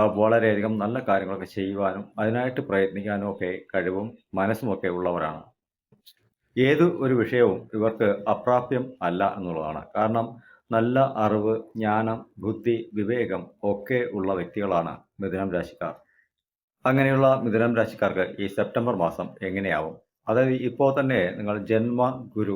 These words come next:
അതായത് ജന്മ വ്യാഴത്തിൻ്റെതായ ഒരു അവസ്ഥയിൽ വളരെയധികം കഷ്ടതകളൊക്കെ അനുഭവിക്കുന്നുണ്ട്. കാരണം ജന്മം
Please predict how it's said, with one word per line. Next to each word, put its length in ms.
അതായത് 300
ജന്മ 300
വ്യാഴത്തിൻ്റെതായ 840
ഒരു 140
അവസ്ഥയിൽ 460
വളരെയധികം 600
കഷ്ടതകളൊക്കെ 640
അനുഭവിക്കുന്നുണ്ട്. 640
കാരണം 320
ജന്മം 360